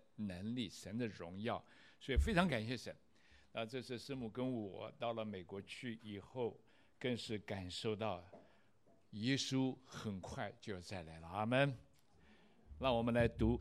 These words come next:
一段经文，在启示录第二十二章，启示录第二十二章，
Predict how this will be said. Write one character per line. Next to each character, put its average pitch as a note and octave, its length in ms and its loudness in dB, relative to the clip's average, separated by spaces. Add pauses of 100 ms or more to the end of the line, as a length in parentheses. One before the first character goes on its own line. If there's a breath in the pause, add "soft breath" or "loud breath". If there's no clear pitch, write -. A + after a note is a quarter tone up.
一 D3 100 2
段 A#2 380 4
经 C#3+ 280 2
文， G2 220 0
在 A2+ 140 2
启 - 240 -4
示 - 160 -6
录 E3 280 0 (380)
第 A#2+ 140 -2
二 D3+ 260 2
十 - 160 -2
二 A#2 160 2
章， G#2 260 -6 (320)
启 - 220 -6
示 D#3 160 -4
录 D3+ 320 0
第 A#2 140 -4
二 D3 180 0
十 C3 160 -6
二 A2+ 100 2
章， F#2+ 260 -8